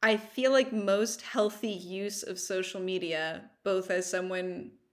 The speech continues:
both as a creator and as someone following and interested in creators,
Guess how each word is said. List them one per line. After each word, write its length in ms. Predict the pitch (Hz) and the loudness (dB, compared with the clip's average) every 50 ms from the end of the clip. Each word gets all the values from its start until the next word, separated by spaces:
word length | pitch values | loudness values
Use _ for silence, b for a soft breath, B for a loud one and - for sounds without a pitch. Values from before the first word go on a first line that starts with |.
| - - | -4 0
both 240 | 214 214 208 196 208 | 2 2 4 4 4
as 160 | 190 180 - | 2 2 0
a 40 | 180 | -4
creator 540 | - - - 196 190 226 285 294 277 262 226 | -6 -4 -2 2 4 4 6 6 8 6 6
and 140 | 190 185 | 6 4
as 140 | 180 180 180 | 0 -2 -2
someone 340 | - 208 190 185 180 175 175 - - _ _ _ _ _ _ | -2 -2 -2 -2 -4 -6 -6 -10 -16 _ _ _ _ _ _
following 600 | - 220 208 220 226 226 220 220 208 202 190 185 | 4 6 6 8 8 6 6 4 2 2 0 -2
and 80 | 180 160 | -4 -4
interested 540 | - 202 214 214 - 233 - - - 196 175 | -2 -4 -2 -2 -2 -4 -4 -4 -4 -4 -4
in 120 | 170 165 - | -6 -8 -8
creators, 520 | - 185 175 165 180 180 170 170 180 | -6 -4 -4 -2 -2 -4 -4 -6 -8